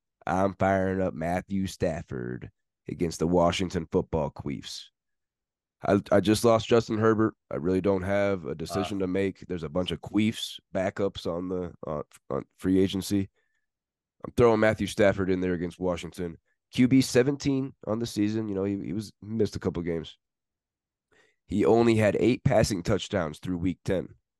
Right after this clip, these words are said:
Speaker 1: He has eleven in the last four games. This
Speaker 2: Nice.
Speaker 1: guy, this guy is on a def-, definition, definition of a heater. He's fired, he's fired up. Over the last three weeks, he's had his three highest fantasy outputs of the season.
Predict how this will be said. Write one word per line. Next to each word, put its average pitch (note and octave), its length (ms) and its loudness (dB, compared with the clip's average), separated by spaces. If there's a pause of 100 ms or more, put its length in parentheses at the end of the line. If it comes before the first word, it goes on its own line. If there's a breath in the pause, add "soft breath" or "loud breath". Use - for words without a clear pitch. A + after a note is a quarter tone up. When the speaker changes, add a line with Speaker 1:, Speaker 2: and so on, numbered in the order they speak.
(680)
Speaker 1:
He A#2+ 240 -2
has G#2+ 180 0
eleven G2 760 0 (180)
in A2 80 -6
the G#2+ 80 -2
last A#2 280 2
four A#2 180 2
games. - 580 -4 (840)
This A2 120 -6
Speaker 2:
Nice. - 20 -14
Speaker 1:
guy, A#2 300 4
this G#2+ 200 -4
guy A2+ 220 0
is G#2 280 -2
on F#2+ 120 -6
a F2 80 -6
def-, A2 320 -2 (260)
definition, A#2 640 -4 (220)
definition B2+ 500 -2
of G2+ 80 -2
a F#2+ 60 -4
heater. F#2+ 320 -6
He's F#2 340 -10
fired, A2+ 400 4
he's A2+ 200 -6
fired A#2 360 0
up. A2 160 -2 (520)
Over G#2 140 -4
the F#2 100 -6
last G#2 260 0
three A2+ 180 -4
weeks, G#2 500 -6 (360)
he's F#2+ 200 -6
had G2 160 2
his F#2+ 140 -2
three A2 320 -2
highest G#2 460 -2
fantasy G2 340 -4
outputs F2+ 460 -4
of F2 80 -10
the C#2 80 -14
season. D2 440 -6